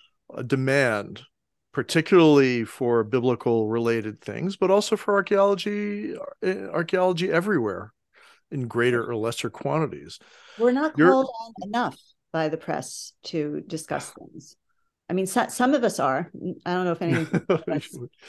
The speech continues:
Speaker 2: on the podcast are,
Speaker 1: I
Speaker 2: but,
Speaker 1: de-,
Speaker 2: uh,
Speaker 1: I detect some, some hurt.
Speaker 2: well, yeah, I'm, I'm not consulted. <laughs> Uh, but no, but, but,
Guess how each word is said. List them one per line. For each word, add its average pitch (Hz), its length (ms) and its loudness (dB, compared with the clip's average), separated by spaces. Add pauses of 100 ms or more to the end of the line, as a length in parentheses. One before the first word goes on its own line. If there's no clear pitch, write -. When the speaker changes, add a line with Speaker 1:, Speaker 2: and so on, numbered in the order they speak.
Speaker 2:
on 165 140 -2
the 165 60 -8
podcast - 500 -4
are, 135 80 -4
Speaker 1:
I 143 40 -6
Speaker 2:
but, 143 220 -2
Speaker 1:
de-, 135 180 -6
Speaker 2:
uh, 143 100 -10
Speaker 1:
I 139 120 4
detect 135 400 -2
some, 123 320 -6 (220)
some 113 260 -8
hurt. - 380 -4 (440)
Speaker 2:
well, 190 160 -10 (100)
yeah, 226 280 0
I'm, 208 240 2
I'm 214 120 4 (120)
not - 160 -8
consulted. - 580 -8 (360)
<laughs> - 340 -4 (760)
Uh, 196 200 2
but 226 260 2
no, 233 240 4
but, 208 240 2
but, 190 200 0